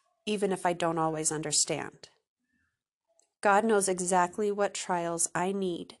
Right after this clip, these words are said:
to overcome in order to progress. God gave me an amazing brain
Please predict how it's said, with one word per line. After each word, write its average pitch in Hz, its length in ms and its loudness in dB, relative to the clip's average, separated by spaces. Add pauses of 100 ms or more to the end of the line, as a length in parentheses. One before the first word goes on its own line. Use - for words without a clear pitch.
to - 120 -8
overcome 185 720 -4
in 165 200 -8
order 180 300 -2
to 170 280 -6
progress. - 800 -4 (1600)
God 214 300 4
gave 208 200 2
me 202 120 2
an 190 60 2
amazing 185 540 0
brain 165 440 -4